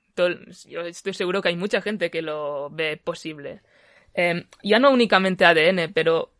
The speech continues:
algún otro tipo de biomolécula, proteínas, por ejemplo, que pudieran aportar algún tipo de información genética,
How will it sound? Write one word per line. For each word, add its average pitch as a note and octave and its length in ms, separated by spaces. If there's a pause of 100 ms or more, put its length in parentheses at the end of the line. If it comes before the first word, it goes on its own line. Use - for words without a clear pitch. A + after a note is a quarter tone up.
(360)
algún F#3 240
otro A3+ 240
tipo G3 220
de F3 60
biomolécula, D#3+ 540
proteínas, D#3+ 540
por D#3 140
ejemplo, E3 380
que D#3 160
pudieran D#3+ 480
aportar E3 400
algún D#3+ 480
tipo D#3+ 340
de D#3 60
información E3 460
genética, E3 600